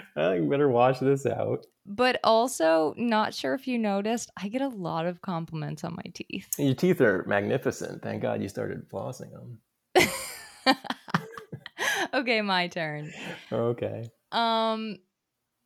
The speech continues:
Speaker 1: And I literally don't know what you're gonna say right now, so this could hurt.
Speaker 2: My pet peeve of yours is your tendency to leave piles of things places.
Speaker 1: Oh,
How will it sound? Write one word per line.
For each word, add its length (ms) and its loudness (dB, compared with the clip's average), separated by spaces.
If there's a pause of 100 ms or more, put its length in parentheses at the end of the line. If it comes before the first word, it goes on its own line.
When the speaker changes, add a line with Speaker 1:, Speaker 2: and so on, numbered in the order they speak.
(1040)
Speaker 1:
And 100 10
I 40 12
literally 400 12
don't 200 8
know 100 8
what 220 6
you're 100 4
gonna 180 4
say 220 4
right 180 4
now, 180 2
so 120 0
this 180 -2
could 180 -8
hurt. 340 -6 (680)
Speaker 2:
My 100 6
pet 240 6
peeve 220 4
of 160 4
yours 640 4 (420)
is 360 4
your 480 6
tendency 600 2
to 160 -4
leave 520 -2 (460)
piles 600 2
of 180 -4
things 800 -4 (360)
places. 340 -4
Speaker 1:
Oh, 480 -8